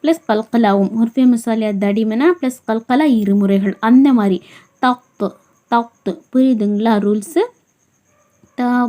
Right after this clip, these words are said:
பா, ஜபர், தப், தப். ஹுருஃபே முஸ்தாலியா தானே தவிர கல்கலா கிடையாது. இது ஹுருஃபே முஸ்தாலியா ப்ளஸ் கல்கலா. இது வந்து டிக். இது வந்து ராங். ஓகேவா? இங்க கல்கலா செய்யணும். பால,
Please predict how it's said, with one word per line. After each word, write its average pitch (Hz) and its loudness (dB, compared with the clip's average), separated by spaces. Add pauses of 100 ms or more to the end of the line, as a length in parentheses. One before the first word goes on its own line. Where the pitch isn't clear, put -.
(100)
பா, 233 0
ஜபர், 226 0 (500)
தப், 226 -4 (840)
தப். 233 -4 (480)
ஹுருஃபே 247 0
முஸ்தாலியா 226 -2
தானே 233 -2
தவிர 220 -4 (280)
கல்கலா 285 0
கிடையாது. 196 -4
இது 240 2
ஹுருஃபே 247 2
முஸ்தாலியா 226 0 (420)
ப்ளஸ் 349 -2 (120)
கல்கலா. 202 -4
இது 269 2
வந்து 269 2
டிக். - -6 (140)
இது 233 0
வந்து 226 0
ராங். 196 -2 (160)
ஓகேவா? 220 -2
இங்க 240 2
கல்கலா 220 -4
செய்யணும். 196 -4
பால, 208 -2